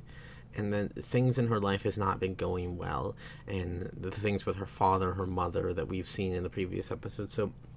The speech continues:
she needs to be hands-on. She needs to feel like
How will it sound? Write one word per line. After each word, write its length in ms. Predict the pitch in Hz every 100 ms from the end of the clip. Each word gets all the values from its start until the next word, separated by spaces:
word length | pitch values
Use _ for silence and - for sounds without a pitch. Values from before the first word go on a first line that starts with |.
| - - - - - - -
she 220 | - -
needs 220 | 139 127 -
to 60 |
be 100 | 110
hands-on. 640 | - 110 95 95 107 95
She 160 | - 113
needs 520 | 107 107 117 123 - - - - - - -
to 100 | -
feel 300 | - 127 131
like 420 | 117 104 95 -